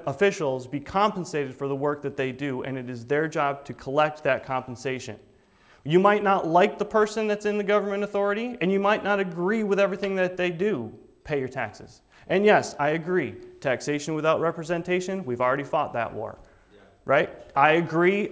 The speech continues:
Speaker 1: overtaxation is wrong. I agree. But taxation is not theft, contrary to what some parties want you to believe today. It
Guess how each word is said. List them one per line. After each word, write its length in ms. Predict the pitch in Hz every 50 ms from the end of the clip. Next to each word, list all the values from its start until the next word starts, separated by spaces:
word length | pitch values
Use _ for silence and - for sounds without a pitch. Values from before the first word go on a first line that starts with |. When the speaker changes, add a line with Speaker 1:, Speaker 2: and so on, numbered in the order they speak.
| -
Speaker 1:
overtaxation 1160 | 160 170 196 185 208 208 208 202 190 185 185 185 - 202 196 214 202 - 220 226 233 233 226 - -
is 180 | 156 165 151 139
wrong. 440 | 143 156 147 127 104 90 90 104 - - - -
I 160 | - 131 143
agree. 400 | 151 151 143 147 147 139 110 95 92 - - - _ _ _ - _ _ -
But 200 | 160 165 - -
taxation 920 | - 185 196 214 220 214 - 208 196 202 208 202 - 220 220 233 233 233 - - -
is 300 | 175 190 190 185 151 135
not 500 | 139 147 151 160 180 175 170 143 - - - - - _
theft, 420 | - 180 185 151 113 - - - -
contrary 520 | - 165 165 165 165 - 175 170 160 156
to 100 | - 170
what 240 | 151 147 143 - -
some 300 | - - 160 160 160 143
parties 420 | - - 151 151 147 139 139 120
want 300 | 139 135 135 131 131 -
you 80 | 139 123
to 80 | 120
believe 400 | 120 120 135 135 147 139 139 139
today. 400 | - - 127 127 135 135 110 -
It 60 | -